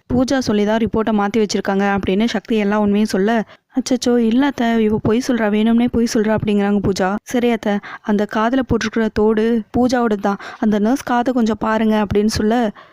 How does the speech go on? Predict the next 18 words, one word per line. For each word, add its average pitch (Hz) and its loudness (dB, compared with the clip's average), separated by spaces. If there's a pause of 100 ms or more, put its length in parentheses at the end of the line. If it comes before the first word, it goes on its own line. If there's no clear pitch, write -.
(140)
"ஆமா, 285 4
இது 262 2
பூஜாவோட 247 0
தான்" 220 0
அப்படிங்கிறாங்க 208 2
ரங்கநாயகியும். 196 0 (520)
"இதோ 233 0 (140)
பூஜா 233 0 (120)
அந்த 220 2
நர்ஸை 240 2
பார்த்து 214 -4
பேசினதுக்கான 214 0
ஆதாரம் 202 0 (220)
இந்த 208 0
மொபைல்ல 214 2
இருக்கு" 202 -2
அப்படின்னு 190 0
சொல்லி 208 2